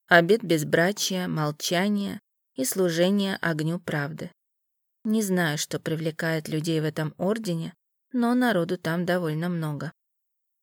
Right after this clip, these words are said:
Машина и правда ждала буквально за углом, откуда пришла Кэсси. Длинный белый лимузин,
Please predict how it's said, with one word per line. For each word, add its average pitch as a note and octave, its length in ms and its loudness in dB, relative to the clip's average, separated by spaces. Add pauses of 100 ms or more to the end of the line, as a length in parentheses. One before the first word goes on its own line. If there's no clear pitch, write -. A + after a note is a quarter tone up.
(760)
Машина D#3+ 460 0
и A#3+ 220 -6
правда F3+ 420 0
ждала D#3+ 340 2
буквально F#3 560 -2
за G3+ 140 -2
углом, F3+ 460 -2 (340)
откуда F3+ 480 -4
пришла F3 460 -4
Кэсси. - 580 -8 (760)
Длинный G3+ 640 -2
белый E3 360 0
лимузин, F3 680 -4